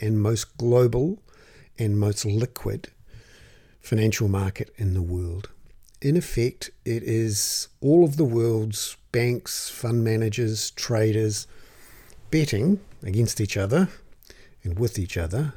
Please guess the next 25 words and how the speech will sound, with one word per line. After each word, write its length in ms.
on 480
where 280
they 180
think 460
inflation 760
and 200
interest 360
rates 280
are 20
gonna 220
go 400
in 120
the 80
world's 320
largest 340
economy, 460
the 80
United 280
States. 520
In 100
a 60
way, 400
this 180
is 280
the 320